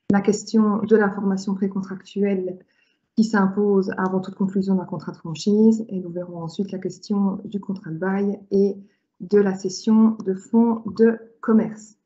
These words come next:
Alors, je vais me permettre, parce qu'il me semble, sauf erreur, que nous sommes principalement aujourd'hui en présence de franchiseurs plutôt que de franchisés. Je ne vais pas trop, euh, m'attarder sur la question de la définition d'une franchise,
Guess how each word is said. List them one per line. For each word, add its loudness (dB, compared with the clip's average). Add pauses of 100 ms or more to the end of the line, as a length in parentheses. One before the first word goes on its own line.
(1200)
Alors, 4
je 2
vais 2
me 4
permettre, 0
parce -20
qu'il -16
me -12
semble, 0
sauf -8
erreur, -2
que -8
nous -2
sommes -6
principalement -2
aujourd'hui -4
en -2
présence -2
de -10
franchiseurs -4
plutôt -10
que -8
de -4
franchisés. 2
Je -8
ne 2
vais 0
pas -6
trop, 0
euh, -6
m'attarder -2
sur -6
la -2
question -6
de 2
la -4
définition -8
d'une -8
franchise, -2